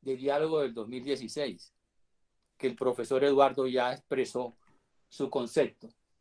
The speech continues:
que es una pésima agenda. No hay acuerdo perfecto, ni el que a mí me hubiera gustado escribir.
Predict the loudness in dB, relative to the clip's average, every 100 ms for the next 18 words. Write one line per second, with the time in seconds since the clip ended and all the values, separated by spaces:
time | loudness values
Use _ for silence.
0 | _ _ _ _ _ _ _ _ -8 -4
1 | -2 2 2 0 -2 0 0 0 -4 -8
2 | _ _ _ _ _ _ -8 4 10 10
3 | 10 8 6 4 4 4 2 2 -2 -4
4 | -4 -6 -18 -18 _ _ _ _ _ _
5 | _ _ _ _ -8 2 6 8 6 4
6 | 4 6 8 8 6 4 0 2 4 4
7 | 0 -4 -2 -2